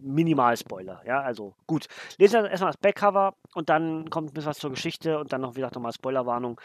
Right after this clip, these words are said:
Gibt's noch einen kleinen Ausblick, was in den nächsten Tagen noch hier im Nerdhurt Radio passiert, dann sind wir hoffentlich schon bald wieder fertig.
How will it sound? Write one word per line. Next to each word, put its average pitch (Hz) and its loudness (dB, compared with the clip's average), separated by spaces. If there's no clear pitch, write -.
Gibt's - -18
noch 214 2
einen - -2
kleinen 151 2
Ausblick, 196 4
was 160 2
in 151 -6
den 151 -4
nächsten 151 -4
Tagen 147 0
noch 143 -4
hier 143 -4
im 135 -4
Nerdhurt 131 -4
Radio 131 -2
passiert, 190 -4
dann 175 -2
sind 160 -2
wir 156 2
hoffentlich 151 -2
schon 151 -6
bald 139 2
wieder 135 -2
fertig. - -8